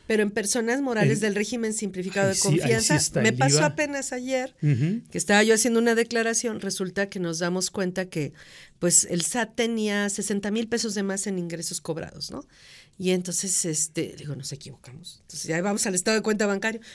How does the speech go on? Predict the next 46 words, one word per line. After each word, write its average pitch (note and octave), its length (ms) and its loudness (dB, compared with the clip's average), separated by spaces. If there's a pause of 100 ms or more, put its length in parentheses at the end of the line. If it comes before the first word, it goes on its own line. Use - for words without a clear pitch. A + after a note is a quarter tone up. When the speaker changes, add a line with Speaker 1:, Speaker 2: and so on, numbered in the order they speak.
(140)
Speaker 1:
"No, C#4+ 220 -6
está C4+ 220 -8
bien. C4+ 240 -6 (340)
Este, F#3+ 300 0
los F#3+ 160 0
depósitos, A#3 560 0
según G#3 240 2
la G#3+ 80 0
contabilidad, G3+ 380 -2
estaban F#3+ 340 0
bien, G3+ 220 0
coincidían F#3+ 540 0
estado F3+ 360 -2
de F3 80 -4
cuenta F3+ 400 -4
y, F3 100 -4
y E3 300 -6
contabilidad". E3+ 840 -2 (680)
Entonces, F3 340 -6
¿qué G3 160 0
fue? B3+ 140 -2
Entonces, - 180 -8
vamos G3+ 220 0
a C4+ 60 2
revisar B3 260 2
los A#3+ 120 0
F B3+ 140 2
D A#3 80 2
Is A3 60 -6
con A#3 160 -2
complemento G3+ 440 -2
de A3+ 60 2
pago, B3+ 240 2
porque F#3+ 220 -4
es, F3+ 160 -2
obviamente G3+ 480 2
el F#3 80 -4
sat, F3 300 -4
eh, E3+ 100 -8
tenía E3 320 -4
sesenta D#3 400 -8
mil D3 180 -4
pesos D3+ 300 -8
de G#3+ 100 -4
más. B3 280 -2
Speaker 2:
Ujú. C3+ 340 -2